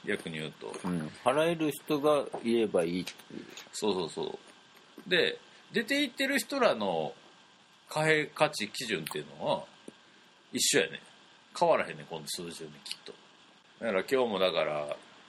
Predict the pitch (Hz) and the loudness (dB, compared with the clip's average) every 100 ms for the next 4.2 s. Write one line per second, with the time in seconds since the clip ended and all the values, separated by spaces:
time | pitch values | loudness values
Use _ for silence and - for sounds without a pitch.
0 | - - 95 90 90 87 85 - - - | -16 -2 0 2 0 0 -2 -6 -14 -20
1 | - - - - - - - - - - | -20 -20 -20 -18 -20 -20 -20 -20 -20 -20
2 | - - - 87 82 80 76 78 90 92 | -20 -20 -12 -4 -2 -2 -4 -2 0 0
3 | 87 85 82 78 101 87 - 73 - 73 | 0 -4 -4 -2 -2 -2 -6 -10 -10 -8
4 | 78 | -8